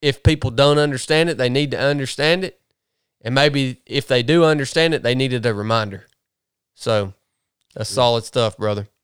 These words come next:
Speaker 2: Good deal.
Speaker 1: Well, all right, guys, we appreciate you tuning in. I'll attach, uh, a website to Jonah's, uh, shop, Bunch's Diesel Performance, and also Jonah's Instagram handle in the show notes of this episode if you guys wanna find him and follow him.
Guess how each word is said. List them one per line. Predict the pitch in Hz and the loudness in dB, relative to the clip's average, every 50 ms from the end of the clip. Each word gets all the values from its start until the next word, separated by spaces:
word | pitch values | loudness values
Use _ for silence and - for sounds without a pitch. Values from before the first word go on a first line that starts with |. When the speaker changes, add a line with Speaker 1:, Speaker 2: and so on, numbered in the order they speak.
| _ _ | _ _
Speaker 2:
Good | _ 95 _ 98 | _ _ _ -18
deal. | 101 95 - _ _ _ _ _ _ _ _ _ _ _ _ _ _ _ _ _ _ _ _ _ - | -18 -18 -18 _ _ _ _ _ _ _ _ _ _ _ _ _ _ _ _ _ _ _ _ _ 2
Speaker 1:
Well, | 131 143 | 6 8
all | 185 214 | 8 8
right, | 214 185 | 8 6
guys, | 185 190 190 185 175 170 - - - - | 6 6 6 8 6 4 2 -2 -6 -2
we | 143 143 165 | 2 4 4
appreciate | 175 - - 196 185 - 202 185 180 - | 4 6 4 4 6 6 6 6 4 4
you | 151 | -2
tuning | - - 196 185 180 180 175 | 2 2 4 4 4 4 2
in. | 185 185 185 180 165 160 - | 4 4 4 4 4 4 2
I'll | 151 180 196 190 | 4 6 6 6
attach, | 175 - 214 202 190 175 139 - - | 4 4 2 2 4 2 0 2 2
uh, | 180 175 170 160 151 143 139 - - | 4 6 6 6 6 4 2 0 -2
a | |
website | 139 156 175 180 180 - 196 180 160 131 | 2 4 4 4 4 2 2 2 2 0
to | 139 | 0
Jonah's, | 131 165 165 170 170 165 151 135 - - - - - | 2 4 4 4 4 2 0 -2 -2 -6 -10 -8 -4
uh, | 139 135 131 127 | -2 0 0 0
shop, | - - 175 180 185 175 - - - 127 | 0 2 2 4 4 2 0 -2 -4 0
Bunch's | 147 156 160 147 - 123 | 2 2 2 2 -2 -2
Diesel | 113 151 156 147 139 131 | 0 0 0 0 -2 -6
Performance, | 110 123 - - 165 175 175 170 151 123 - - - - - | -10 -14 -8 -2 0 0 2 2 0 -2 -2 -8 -8 -6 -2
and | 131 127 127 | -2 0 2
also | 131 131 135 131 - 143 135 131 | 2 2 2 2 2 0 0 0
Jonah's | 117 135 139 143 131 120 113 | 0 -2 -2 -2 -2 -4 -2
Instagram | 143 143 135 - - 120 135 135 131 127 127 | -4 -4 -4 -6 -4 0 2 2 2 2 2
handle | 139 143 139 139 131 123 - - | 2 2 2 2 0 -4 -6 -6
in | - 135 135 131 120 | -6 -6 -4 -4 -4
the | 113 | -6
show | 110 - 147 143 139 | -4 0 0 2 2
notes | 131 127 123 - 127 | 2 2 0 -2 -4
of | 123 | -4
this | 127 123 - | -4 -2 0
episode | 143 135 - - - - 139 131 120 | 0 0 -2 -2 -4 -2 -2 -2 -2
if | - - | -6 -10
you | 127 | -4
guys | 120 127 123 123 - | 0 0 0 2 0
wanna | 127 117 110 | -2 -4 -6
find | - - 127 120 120 117 | -2 0 2 2 2 0
him | 113 107 | -2 -6
and | 104 - | -8 -2
follow | - 127 123 120 123 117 | 0 0 2 2 0 -2
him. | 113 110 | -4 -8